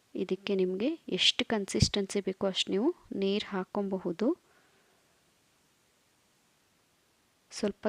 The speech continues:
ಗಟ್ಟಿಯಾಗೇ ಇರಲಿ. ಇದೇ ಪಾತ್ರೆಗೆ ನಾನಿಲ್ಲಿ ಫ್ರೈ ಮಾಡಿರುವಂತಹ ಗೋಡಂಬಿನ ಸೇರಿಸ್ಕೊಂಡು ಒಂದು ಐದರಿಂದ ಹತ್ತು ನಿಮಿಷ ನೀಟಾಗಿ ಕುದಿಸ್ಕೊಬೇಕಾಗತ್ತೆ.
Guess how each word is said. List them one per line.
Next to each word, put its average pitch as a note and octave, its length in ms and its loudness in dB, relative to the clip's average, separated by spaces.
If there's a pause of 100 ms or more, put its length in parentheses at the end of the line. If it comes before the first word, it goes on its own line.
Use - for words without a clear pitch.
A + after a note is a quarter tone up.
(120)
ಗಟ್ಟಿಯಾಗೇ G#3 580 2 (100)
ಇರಲಿ. F#3 280 0 (1900)
ಇದೇ G#3 140 2 (120)
ಪಾತ್ರೆಗೆ F#3 460 0
ನಾನಿಲ್ಲಿ F#3+ 440 0 (720)
ಫ್ರೈ G3+ 200 2 (140)
ಮಾಡಿರುವಂತಹ F#3+ 760 0 (340)
ಗೋಡಂಬಿನ F#3+ 520 2 (100)
ಸೇರಿಸ್ಕೊಂಡು F#3+ 600 -2 (1040)
ಒಂದು F#3+ 220 -2 (240)
ಐದರಿಂದ G#3+ 500 2
ಹತ್ತು - 300 -6
ನಿಮಿಷ F#3+ 220 0 (140)
ನೀಟಾಗಿ F#3 500 0 (360)
ಕುದಿಸ್ಕೊಬೇಕಾಗತ್ತೆ. F#3+ 1080 -2